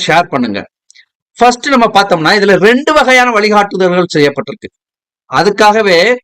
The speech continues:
என்ன சொல்றாங்கன்னு பாருங்க. ஃபர்ஸ்ட், இந்த அரசாணை இயற்றப்படும் போது ஒரு வழிகாட்டுதல்களை சொல்றது, ஒவ்வொரு கிராமத்திலும் நில உரிமையாளர்களை காட்டும் பதிவேடுகள் சரியானதாகவும்,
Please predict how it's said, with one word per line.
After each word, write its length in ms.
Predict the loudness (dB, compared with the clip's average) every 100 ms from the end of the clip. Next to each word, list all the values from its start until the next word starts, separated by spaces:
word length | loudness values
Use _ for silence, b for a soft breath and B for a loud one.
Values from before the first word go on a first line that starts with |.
| _ b -4 0
என்ன 160 | 2 0 2
சொல்றாங்கன்னு 500 | 2 2 -2 -2 -2
பாருங்க. 200 | -2 0
ஃபர்ஸ்ட், 260 | -4 -4 -6 -8 _ _ _ _ _ _ _
இந்த 120 | -4 -2
அரசாணை 380 | 0 0 0 0 0
இயற்றப்படும் 500 | -2 0 0 0 2
போது 220 | 2 4 2 0 -6 _ -4 0
ஒரு 120 | 2 2
வழிகாட்டுதல்களை 720 | 2 2 0 0 2 2 2
சொல்றது, 260 | 0 0 -2 -4 _ _ _ _ _ 2
ஒவ்வொரு 460 | 2 2 0 0 0
கிராமத்திலும் 600 | 0 0 0 -2 0 0 -4 -2
நில 140 | 0 2 2 2
உரிமையாளர்களை 760 | 4 4 2 2 2 2 0 -2 0
காட்டும் 360 | 0 0 -4 -2
பதிவேடுகள் 580 | 0 2 0 0 -4 -6 _ _ _ _ _ _ _ _ _ _ _ _ _ _ -8
சரியானதாகவும், 1080 | 0 2 2 0 0 0 0 0 2 0